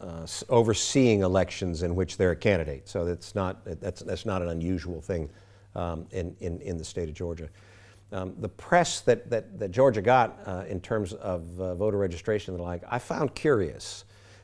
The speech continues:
uh, because it, it, it identified, uh, certain problems that, one, didn't exist, um, and two, seemed to be suggesting that the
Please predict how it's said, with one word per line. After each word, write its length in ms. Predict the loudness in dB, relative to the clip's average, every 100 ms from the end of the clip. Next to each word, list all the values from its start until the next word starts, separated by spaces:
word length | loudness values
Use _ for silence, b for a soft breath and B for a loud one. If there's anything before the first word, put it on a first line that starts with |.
| -14
uh, 240 | -10 -8 -8 -2
because 380 | -2 4 4 4
it, 160 | 2
it, 220 | -2 -4 -4
it 140 | -4 -2
identified, 800 | 4 4 4 4 4 4 4 0 -8
uh, 80 |
certain 280 | 2 2 2
problems 520 | 2 2 4 2 -4
that, 200 | -2 -2 -2 -10
one, 360 | 0 2 4 4
didn't 280 | 2 4
exist, 760 | 0 0 6 6 6 -2 -10 -14 b b b b -10
um, 280 | -6 -6 -4
and 220 | -2 -2 -4 -8
two, 540 | 4 6 6 4 0
seemed 460 | -8 2 4 4 2
to 80 | 0
be 180 | 2 0
suggesting 680 | -2 4 4 4 2 0 2
that 260 | 0 0
the 180 | -2 -2